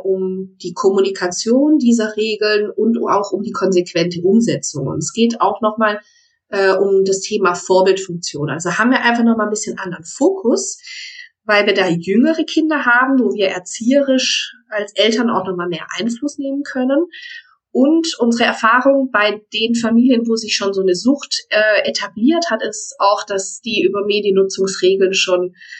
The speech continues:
hinaus sind. Also die hatten schon ihre diversen Regeln, die mehr oder weniger gecrashed sind und, äh, dem brauchen wir nicht mehr erklären, wie man gute Mediennutzungsregeln aufstellt. Das ist aber durchaus ein sehr spannendes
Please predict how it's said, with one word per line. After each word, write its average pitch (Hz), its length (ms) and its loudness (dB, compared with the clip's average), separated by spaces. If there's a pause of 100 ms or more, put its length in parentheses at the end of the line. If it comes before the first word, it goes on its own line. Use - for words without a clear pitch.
(180)
hinaus 185 640 0
sind. 147 280 -6
Also 180 260 0
die 190 180 0
hatten - 320 0
schon 254 320 0
ihre 233 340 0
diversen 202 600 0
Regeln, 233 600 -4
die 214 340 -12 (340)
mehr 214 220 2
oder 233 180 0
weniger 240 360 2
gecrashed 226 720 -2
sind 233 360 2 (180)
und, 202 320 -6 (260)
äh, 185 100 -8
dem 208 200 -2
brauchen 233 400 2
wir 214 80 4
nicht 233 200 -2
mehr 208 140 -2
erklären, 202 540 0
wie 220 120 -4
man 202 180 -2
gute 226 260 -4
Mediennutzungsregeln 196 1120 -4
aufstellt. 247 580 0 (680)
Das 202 180 -2
ist - 180 -8
aber 196 200 2
durchaus 196 800 0
ein 190 340 0
sehr 190 160 2
spannendes 190 880 -4